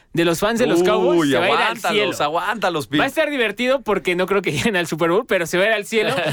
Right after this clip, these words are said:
Speaker 2: <laughs>
Speaker 1: Y una liga con los Cowboys bien, la verdad siempre es una liga buena. O sea, es una liga que está entretenida. Ento-, y si ganan los Chiefs,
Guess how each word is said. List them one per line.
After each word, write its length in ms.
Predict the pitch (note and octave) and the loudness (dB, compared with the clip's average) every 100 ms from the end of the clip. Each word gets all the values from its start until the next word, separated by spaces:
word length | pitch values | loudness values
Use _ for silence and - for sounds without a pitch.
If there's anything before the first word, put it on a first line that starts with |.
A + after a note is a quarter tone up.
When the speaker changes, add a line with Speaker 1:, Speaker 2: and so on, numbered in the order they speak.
| F#3+ F3+ | -2 -2
Speaker 2:
<laughs> 340 | A3+ - A3 | -2 -2 0
Speaker 1:
Y 80 | B3 | 0
una 220 | E4+ F4 | 2 0
liga 260 | E4 E4+ E4 | 0 -2 -2
con 140 | C4 | -2
los 180 | A3 G#3 | -2 -2
Cowboys 380 | C#4 D4 D4+ A#3+ | 0 0 0 0
bien, 380 | A#3+ B3+ D#4+ G#3+ | 0 0 -2 -4
la 160 | F#3 | -2
verdad 220 | F#3+ A3 A#3+ | 0 -2 -2
siempre 220 | C#4+ C#4+ | -2 -2
es 60 | C#4 | -2
una 140 | C4 | -2
liga 200 | C4+ C#4+ | 0 -2
buena. 280 | C4+ E4+ A#3 | 0 -2 0
O 80 | E3+ | -2
sea, 140 | E3+ G3 | 0 0
es 100 | G3+ | 0
una 160 | B3+ | -2
liga 380 | A#3+ A#3+ B3 A3 | 0 0 0 -2
que 100 | G3 | -2
está 200 | F3 - | -4 -2
entretenida. 420 | A3+ A3 G#3+ A#3 G#3 | -2 0 0 0 0
Ento-, 200 | E3 E3+ | -2 -2
y 140 | F#3+ | -2
si 140 | - F#3+ | 0 0
ganan 280 | A3+ D4+ | 0 -2
los 120 | C4+ G#3 | -2 -2
Chiefs, 380 | A#3+ C#4+ D#4 | -2 -4 -6